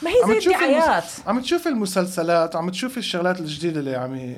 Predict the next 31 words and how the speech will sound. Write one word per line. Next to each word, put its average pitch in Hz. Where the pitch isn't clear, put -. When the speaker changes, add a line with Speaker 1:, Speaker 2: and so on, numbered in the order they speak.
Speaker 1:
بس 247
هي 392
زي 311
الدعايات. 180
يعني 175
مثلًا 185
إحنا 214
أكيد، -
يعني، 147
مودي 175
برضو 147
عنده 151
نكتة 156
عليها، 135
إنه 156
إحنا 208
البنات 185
ما 190
بتطلع 175
على 147
الباص 143
تشم 156
أباط 147
Speaker 2:
مم. 165
Speaker 1:
وتشم 160
توم. 135
عرفت 143
كيف؟ 160
Speaker 2:
مم. 156
Speaker 1:
وكل 247
دعايات 180